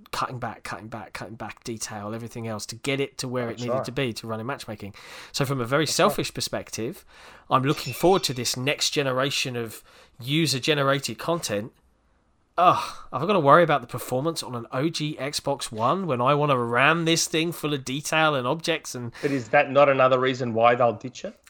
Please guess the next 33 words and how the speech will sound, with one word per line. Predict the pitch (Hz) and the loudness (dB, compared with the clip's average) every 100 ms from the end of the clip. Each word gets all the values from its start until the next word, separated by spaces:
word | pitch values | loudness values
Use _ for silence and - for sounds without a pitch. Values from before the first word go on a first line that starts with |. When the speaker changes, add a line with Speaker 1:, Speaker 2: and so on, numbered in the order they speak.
| _ _ _ | _ _ _
Speaker 1:
It's | 170 - | -8 -6
a | 139 | -2
selfish | - 190 - 214 | 4 4 2 -2
reason | 185 165 165 | -2 -2 -2
on | 147 | -2
my | 143 | -2
part, | - 135 135 135 _ _ _ _ _ - | 2 4 4 2 _ _ _ _ _ -6
but | - | -2
I'm | 127 120 | -2 0
not | 131 135 - _ _ _ | 0 0 -4 _ _ _
a | - | -10
programmer, | - 123 123 117 110 | -4 -2 -4 -6 -6
I'm | 107 | -8
not | 117 | -8
an | 123 | -8
engineer. | 113 110 113 113 | -8 -8 -6 -6
I | 117 120 | -4 -4
would | 117 | -4
also | 139 - 120 117 | -4 -4 -2 -4
argue | 113 110 | -4 -8
with | 107 - | -10 -10
you, | 104 104 - - - | -10 -10 -14 -20 -14
a | 113 | -12
year | 107 147 151 123 131 - _ - | -4 2 2 2 -2 -8 _ -14
to | - 113 - | -10 -10 -10
optimize | 147 147 - 131 120 120 | -10 -8 -8 -6 -6 -6
and | 113 107 | -8 -10
refine | 104 - 127 165 120 | -12 -6 -2 -2 -2
the | |
shit | 107 - 104 | -8 -8 -6
out | 107 101 104 | -6 -6 -8
of | 107 | -8
it | 113 | -8